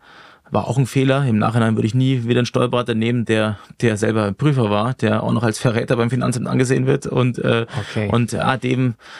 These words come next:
Speaker 1: der hat die Seiten gewechselt und, und,
Speaker 2: Mhm.
Speaker 1: und jetzt erst recht. Und dann
Speaker 2: Mhm.
Speaker 1: hab ich, der hat, der hat uns immer beruhigt, "Ach, ist alles gut, alles gut, alles gut." Und, äh,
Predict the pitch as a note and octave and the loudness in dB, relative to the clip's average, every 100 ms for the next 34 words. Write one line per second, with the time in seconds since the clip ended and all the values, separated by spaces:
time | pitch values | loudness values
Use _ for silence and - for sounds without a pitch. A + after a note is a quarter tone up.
0 | - - B2 B2+ A#2+ A#2+ G#2 C3 D3 D3+ | -10 -4 -2 0 2 2 0 -2 0 0
1 | C3 C3+ - D3 C#3+ C3+ A#2 A2+ - A2+ | 2 0 0 0 0 -2 -2 -2 -6 -2
2 | A2 G#2 A#2 A#2 G#2+ G#2 - G#2+ B2+ - | -2 0 0 0 -2 -4 -2 -2 -2 -4
3 | F#2 G#2+ F#2+ A2 A2 G#2 G#2 - G#2+ G2+ | -4 0 0 -2 -4 -6 -8 -8 -10 -10
4 | - - A2+ A#2+ - F3 F3+ C#3+ B2 D3+ | -12 -12 -6 -6 2 2 4 2 2 0
5 | - A#2 A#2 A#2 - C#3 B2+ - C3+ C#3 | -2 -8 -8 -8 -4 -4 -4 -2 0 0
6 | - A#2+ A#2+ - A#2 A#2+ - A#2 - A#2+ | -2 -2 -2 -2 -2 -2 -2 -4 -2 -2
7 | A#2+ - - - - - - - - G#2 | -2 -6 -18 -18 -16 -18 -20 -12 -2 0
8 | G2 - F#2+ G#2+ G2+ | 0 -4 -2 -2 -2